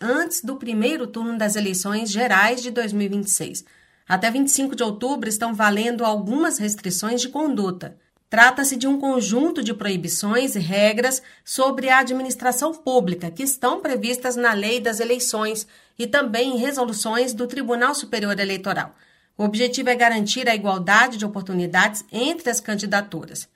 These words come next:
As restrições se estendem a servidoras e servidores públicos, estatutários ou não,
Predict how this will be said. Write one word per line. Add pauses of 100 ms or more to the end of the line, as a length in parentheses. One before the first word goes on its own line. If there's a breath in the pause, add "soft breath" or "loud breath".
(240)
As
restrições
se
estendem
a
servidoras
e
servidores
públicos,
estatutários
ou
não,